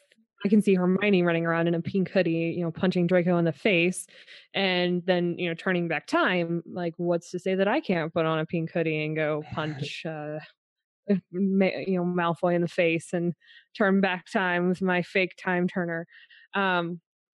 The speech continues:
Speaker 1: you know, it, it, it adds that, like, um, relatability you know, 'cause kids outside of school don't wear their uniforms at home. Like, parents are like, "Get that off because I need to clean it if you get it dirty." <laughs> So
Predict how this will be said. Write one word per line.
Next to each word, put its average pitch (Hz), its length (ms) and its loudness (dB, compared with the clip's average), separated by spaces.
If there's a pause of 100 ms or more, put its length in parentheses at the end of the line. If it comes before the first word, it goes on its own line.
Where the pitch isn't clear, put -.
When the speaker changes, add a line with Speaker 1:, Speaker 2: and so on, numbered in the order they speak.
(760)
Speaker 1:
you 226 140 8
know, 196 200 4
it, 196 200 4
it, 208 180 4
it 208 240 4
adds 196 280 -4
that, 190 220 0
like, 190 280 -4 (260)
um, 190 720 -2
relatability 196 960 4 (500)
you 226 140 8
know, 208 100 6
'cause - 400 0
kids 294 240 4
outside 262 300 2
of 190 60 2
school 277 340 2
don't 180 340 0 (100)
wear 180 220 -2
their 175 160 0
uniforms 170 400 -2
at - 80 -4
home. 190 340 4
Like, 175 280 2 (460)
parents 190 220 2
are 190 60 4
like, 175 140 4
"Get 180 140 2
that 233 140 0
off 196 360 0
because 196 200 -2
I 185 60 2
need 180 160 0
to 202 60 0
clean 339 260 4
it 180 200 4
if 196 100 -4
you 180 80 0
get 180 100 2
it 190 80 -4
dirty." 226 600 6
<laughs> - 80 -20
So 240 80 0